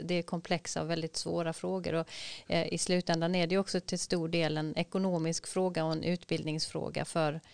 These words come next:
att man ska, ska få de verkligen stora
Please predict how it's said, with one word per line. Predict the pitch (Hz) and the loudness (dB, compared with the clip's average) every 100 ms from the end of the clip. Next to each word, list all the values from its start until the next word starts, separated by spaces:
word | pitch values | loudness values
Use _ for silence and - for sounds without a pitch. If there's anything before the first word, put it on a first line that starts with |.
| - - - - | -20 -18 -16 -4
att | 165 - | -2 2
man | 165 | 2
ska, | 160 - 78 - | 2 -2 -4 -4
ska | - - - 165 156 - - - | -8 -10 -4 -4 -2 -4 -6 -8
få | 139 - 160 156 - | -8 -2 0 0 -2
de | - 175 | -4 2
verkligen | 175 - 165 | 2 2 -2
stora | - 175 165 156 160 | 2 2 2 0 -2